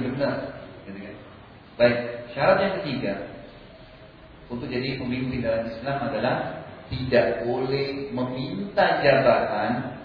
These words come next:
atau mengejarnya. Itu syarat. Jadi kalau ada orang sengaja mencalonkan diri dalam Islam, sengaja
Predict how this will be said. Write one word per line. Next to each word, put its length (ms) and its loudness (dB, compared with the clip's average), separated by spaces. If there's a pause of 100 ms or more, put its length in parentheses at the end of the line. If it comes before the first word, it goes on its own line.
(220)
atau 640 4
mengejarnya. 960 -2 (180)
Itu 140 -8
syarat. 340 -4 (1300)
Jadi 160 -2
kalau 240 6
ada 160 8
orang 400 2
sengaja 640 4 (640)
mencalonkan 1040 2
diri 380 0
dalam 400 2
Islam, 260 -8 (140)
sengaja 420 -4